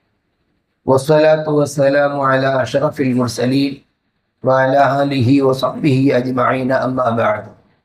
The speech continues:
قال الله سبحانه وتعالى في كلامه القديم: "بل الإنسان على نفسه بصيرة ولو ألقى معاذيرة."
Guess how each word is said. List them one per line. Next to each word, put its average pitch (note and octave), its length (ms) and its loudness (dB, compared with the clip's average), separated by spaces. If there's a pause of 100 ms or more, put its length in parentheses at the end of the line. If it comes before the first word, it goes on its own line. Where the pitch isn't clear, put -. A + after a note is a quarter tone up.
(680)
قال D#3 280 2
الله D#3+ 440 0
سبحانه D#3 640 -2
وتعالى C#3+ 720 0
في D3 180 -4
كلامه C#3 540 0
القديم: C3+ 680 -2 (880)
"بل C#3+ 340 4
الإنسان E3 920 2
على D3 480 2 (120)
نفسه C#3+ 680 2
بصيرة C#3+ 680 0 (760)
ولو D#3+ 460 2
ألقى D#3 680 0
معاذيرة." C3+ 1080 -2